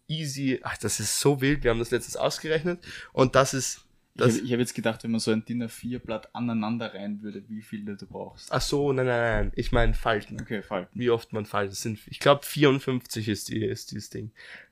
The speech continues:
Speaker 2: Weißt du auswendig, wie oft man ein Blatt Papier falten kann, bis man es nicht mehr falten kann?
Speaker 1: Ja, äh, siebenmal, glaub ich, oder? Oder
Speaker 2: Ja,
Speaker 1: sind's
Speaker 2: ich
Speaker 1: acht?
Speaker 2: glaube, sieben oder acht Mal.
Speaker 1: Ich glaube, es
Speaker 2: Probier's
Speaker 1: sind
Speaker 2: das mal aus, wenn ihr das noch nicht ausprobiert habt.
Speaker 1: Wir probieren das jetzt
Speaker 2: Da, da
Speaker 1: live.
Speaker 2: könnt, da könnt ihr super tolle Wetten abschließen.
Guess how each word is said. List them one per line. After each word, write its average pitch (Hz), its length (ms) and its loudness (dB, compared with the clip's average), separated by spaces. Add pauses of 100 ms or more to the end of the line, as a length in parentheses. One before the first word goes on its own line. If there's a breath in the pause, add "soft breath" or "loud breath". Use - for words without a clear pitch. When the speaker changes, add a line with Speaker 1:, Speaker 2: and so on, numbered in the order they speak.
(140)
Speaker 2:
Weißt 92 280 -10
du 127 80 0
auswendig, 135 440 -2
wie 131 140 -2
oft 123 280 0
man 120 140 0
ein 120 140 -2
Blatt 110 260 -2
Papier 123 400 -2
falten 117 420 -4
kann, 113 280 -4
bis - 260 -8
man 107 140 0
es 98 160 -8
nicht - 180 -8
mehr 110 80 -4
falten 120 460 -4
kann? 107 100 -2
Speaker 1:
Ja, 110 720 4
äh, 107 40 2
siebenmal, 127 640 -2
glaub - 220 -8
ich, 104 80 -4
oder? 117 160 -2
Oder - 80 0
Speaker 2:
Ja, 123 80 2
Speaker 1:
sind's 127 200 0
Speaker 2:
ich - 60 -2
Speaker 1:
acht? 113 60 0
Speaker 2:
glaube, 135 260 2
sieben 147 300 -2
oder - 180 0
acht - 220 -4
Mal. 107 320 0 (220)
Speaker 1:
Ich - 80 -20
glaube, 139 220 4
es 139 80 2
Speaker 2:
Probier's 139 240 4
Speaker 1:
sind 139 100 -8
Speaker 2:
das 123 40 -6
mal 120 120 4
aus, 131 220 6
wenn 117 80 -2
ihr 110 60 -4
das 117 120 -10
noch 123 80 -4
nicht 127 160 -8
ausprobiert 110 400 -12
habt. - 260 -14 (380)
Speaker 1:
Wir 110 180 -2
probieren 113 380 -4
das 113 100 -4
jetzt 113 220 -4
Speaker 2:
Da, - 20 -4
da 120 80 4
Speaker 1:
live. 113 80 4
Speaker 2:
könnt, 131 260 6
da 123 60 6
könnt 131 220 -2
ihr 131 60 2
super 143 280 0
tolle 120 300 2
Wetten 117 260 2
abschließen. 101 640 -8